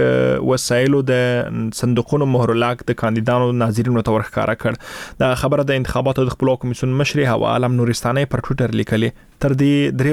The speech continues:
ورځې مخکې د انتخاباتو خپلواک کمیسیون د یو ور د مهر لاک ماتېدو پر سر جنجالونه پیدا شوي وو او د عبدالله عبدالله په مشرۍ د ثبات او همپالنې د ډلې غړیو اعتراض کړی وو چې پولیس په غیر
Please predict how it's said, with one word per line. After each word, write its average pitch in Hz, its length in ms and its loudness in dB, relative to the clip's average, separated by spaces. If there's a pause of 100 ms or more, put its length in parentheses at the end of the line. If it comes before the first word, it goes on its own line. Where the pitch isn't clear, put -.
ورځې 120 200 0 (100)
مخکې 143 420 0
د 127 160 4
انتخاباتو 123 640 -2
خپلواک 123 320 0
کمیسیون 143 340 0 (640)
د 131 100 4
یو 131 140 4 (480)
ور 131 340 2
د 120 160 4 (140)
مهر 117 260 0
لاک 120 240 -2
ماتېدو 123 380 0
پر - 100 -6
سر 123 280 0
جنجالونه 117 500 2
پیدا 107 260 2
شوي 143 160 2
وو 143 160 4 (140)
او 117 100 2
د 104 160 -2
عبدالله 117 380 0
عبدالله 123 260 0
په 120 140 0
مشرۍ 123 260 0
د - 140 -2
ثبات 123 340 2
او - 80 0
همپالنې 117 720 0
د 113 160 2
ډلې 127 320 2
غړیو 135 260 0
اعتراض 123 400 -2
کړی 151 220 2
وو 139 100 0
چې - 560 -8
پولیس 151 340 0
په 127 140 0
غیر 123 180 0